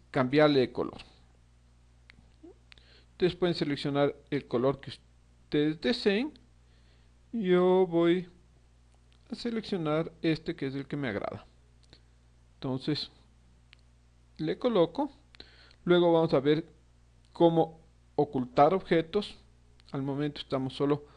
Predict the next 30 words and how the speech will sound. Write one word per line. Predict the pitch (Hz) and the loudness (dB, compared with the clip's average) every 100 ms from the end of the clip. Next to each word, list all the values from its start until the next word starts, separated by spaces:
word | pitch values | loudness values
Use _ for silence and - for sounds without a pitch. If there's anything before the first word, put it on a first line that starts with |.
| _ _ - | _ _ -4
trabajando | 127 117 117 135 135 | 2 4 4 0 -2
en | 165 | -4
fondos. | 180 170 190 - - - _ - - _ - | -2 -2 -2 -8 -16 -20 _ -20 -20 _ -4
El | 160 | -2
momento | 147 156 156 | 0 0 -4
que | - | -6
se | 151 | -2
realice | 135 170 180 196 | 0 -2 0 -2
el | 190 | 0
sorteo | 240 - 196 196 | -4 0 0 2
va | 170 | 0
a | |
desaparecer | 143 151 - - 117 - 143 - - - _ _ - | 0 -4 -6 -6 -4 -2 -2 -4 -20 -20 _ _ -6
mi | 135 | -4
fondo | 120 139 147 | 0 -2 0
inicial | 196 240 - 233 226 - | -2 -2 0 0 -2 -4
y | 160 | -2
va | 143 | 0
a | |
aparecer | 131 - 117 - 135 - | 0 -2 -6 -4 -4 -4
este | 143 123 - 139 - | -8 -6 -8 -12 -12
nuevo | - 135 131 113 | -6 -2 0 -2
fondo. | - - - - _ _ - _ | -6 -16 -16 -20 _ _ -20 _
Esa | - 156 151 | -6 -4 -6
es | 139 | -6
la | |
idea | 120 123 131 143 _ _ _ _ _ _ - | -4 0 -2 -2 _ _ _ _ _ _ -2
en | 160 | 2
el | 147 143 | 2 0
proyecto. | - 82 - - - | -2 -2 -4 -12 -18